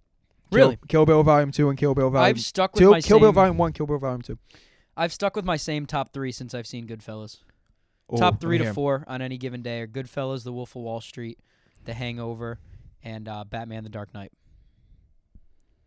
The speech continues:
Speaker 1: My top five is
Speaker 2: We've definitely done this.
Speaker 1: It ch-, it always changes, though.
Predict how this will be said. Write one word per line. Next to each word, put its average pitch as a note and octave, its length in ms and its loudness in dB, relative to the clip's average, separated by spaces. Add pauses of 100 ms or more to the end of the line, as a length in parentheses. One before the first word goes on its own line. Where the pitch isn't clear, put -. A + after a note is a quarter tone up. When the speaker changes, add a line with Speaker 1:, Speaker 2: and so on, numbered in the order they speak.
(300)
Speaker 1:
My C3 640 -2
top - 460 0
five A2+ 560 -2 (400)
is A2+ 680 -8 (500)
Speaker 2:
We've E3+ 120 -4
definitely G3+ 300 -4
done B2+ 220 -8
this. A2 260 -16 (920)
Speaker 1:
It C#3+ 100 -4
ch-, - 100 -2
it G3+ 220 0
always D#3+ 220 0
changes, C#3+ 440 -6
though. A2+ 160 2